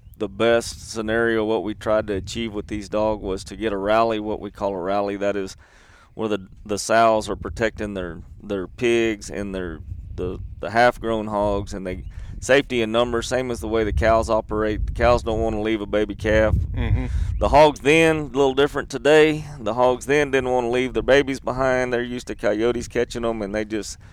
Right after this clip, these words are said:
Speaker 1: safety in numbers. So when the dogs would bark at 'em, they would make a croaking noise and, uh, rally up and pack up and make a bunch of racket and to intimidate coyotes. Well, these dogs were a little,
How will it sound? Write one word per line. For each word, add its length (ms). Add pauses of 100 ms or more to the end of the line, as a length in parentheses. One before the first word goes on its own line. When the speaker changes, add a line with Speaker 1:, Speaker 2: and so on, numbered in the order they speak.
(260)
Speaker 1:
safety 420
in 120
numbers. 340
So 160
when 180
the 80
dogs 360
would 160
bark 280
at 140
'em, 140
they 160
would 260 (960)
make 240
a 100
croaking 460
noise 560 (220)
and, 280
uh, 260 (460)
rally 400
up 160
and 140
pack 300
up 280
and 360
make 200
a 60
bunch 220
of 80
racket 400 (160)
and 400 (400)
to 180 (140)
intimidate 600
coyotes. 640
Well, 140
these 180
dogs 640 (320)
were 180
a 60 (180)
little, 360